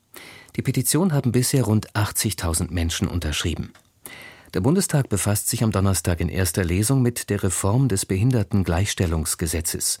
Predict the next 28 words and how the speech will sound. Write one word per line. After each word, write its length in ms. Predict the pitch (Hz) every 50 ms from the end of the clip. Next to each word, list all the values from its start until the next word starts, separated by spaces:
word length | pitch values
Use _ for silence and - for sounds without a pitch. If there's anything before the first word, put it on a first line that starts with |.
| - - - - - - - - - - _ -
Die 80 | 76 82
stellvertretende 760 | - 104 98 110 - 113 104 - 110 107 104 - 107 95 -
S-P-D-Fraktionsvorsitzende 1500 | - - - 104 87 104 107 110 - - 95 - - - - 90 - - - - 95 92 82 95 85 - - 101 90 85
Schmidt 460 | 82 - 101 123 147 - - - - - -
wandte 320 | 92 87 90 101 - 110
sich 300 | 98 107 98 90 - -
gegen 260 | - 135 156 151 127
Vorschläge 680 | 107 - - 110 110 110 - - 98 90 90 87 104 98
zur 220 | - - 110 95
Kürzung 480 | - - 131 127 - - - 110 95 87
von 180 | - 95 92
Mitteln, 380 | 95 120 123 - 104 95 85 -
etwa 320 | - 98 98 - - 92
bei 220 | 80 82 80 80 80
Integrationshilfen. 1200 | - - 107 - 104 - 95 101 - - - 139 139 131 - - - 80 67 - - - - - _ _ _ _ - - - - - - - - - - - -
Diese 260 | 107 113 110 151 175
seien 360 | 165 - 139 131 123 120 117
kein 220 | - - 135 147 139
verzichtbarer 840 | - - 117 98 - - - 117 - - - 87 85 82 80 85 82
Kostenfaktor, 800 | - 110 101 - - 101 87 - 90 - - - 104 90 82 - - - - - - _ _ -
sondern 340 | 95 - 110 143 165 156
ein 160 | - 123 120 117
zentrales 560 | - - 117 107 - - 117 139 147 - -
Instrument 540 | 98 110 - - 98 82 85 87 113 131 -
für 200 | - - 127 -
ein 120 | 110 101
selbstbestimmtes 880 | - - 95 107 - - - - - 92 - - 90 90 87 104 - -
Leben, 380 | 107 117 120 110 101 90 80